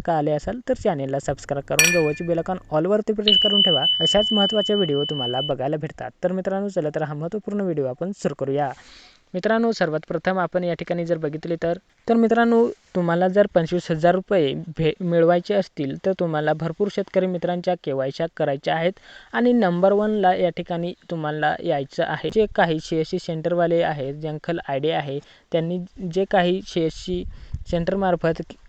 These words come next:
पीएम किसान सन्मान निधी योजनेच्या जे शेतकरी आहेत, त्यांच्या केवायसी केल्या, तर या ठिकाणी के-, सर्वात जास्त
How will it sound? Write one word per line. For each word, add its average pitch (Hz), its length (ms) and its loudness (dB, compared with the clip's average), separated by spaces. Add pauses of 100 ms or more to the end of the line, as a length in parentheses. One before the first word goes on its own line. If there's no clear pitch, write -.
(100)
पीएम 170 300 2
किसान 185 280 -2
सन्मान 160 340 -4
निधी 165 300 -4
योजनेच्या 156 560 -2 (320)
जे 196 80 -2
शेतकरी 185 440 0
आहेत, 135 260 0
त्यांच्या 147 340 -4
केवायसी 143 440 -2 (140)
केल्या, 139 340 0 (140)
तर 180 200 2
या 170 100 0
ठिकाणी 165 480 -6
के-, - 160 -6
सर्वात 165 280 0
जास्त 170 340 -2